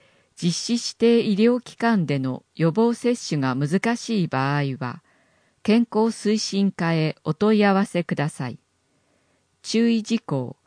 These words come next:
対象年齢の接種ができなかった場合、自己負担の任意接種となります。種類、対象年齢、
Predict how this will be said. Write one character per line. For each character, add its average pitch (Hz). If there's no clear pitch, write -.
対 226
象 233
年 233
齢 151
の 135
接 -
種 202
が 180
で 160
き 220
な 226
か 170
っ 151
た 123
場 135
合、 143
自 165
己 240
負 -
担 165
の 123
任 226
意 247
接 240
種 151
と 131
な 127
り 127
ま 120
す。 -
種 240
類、 190
対 226
象 233
年 220
齢、 123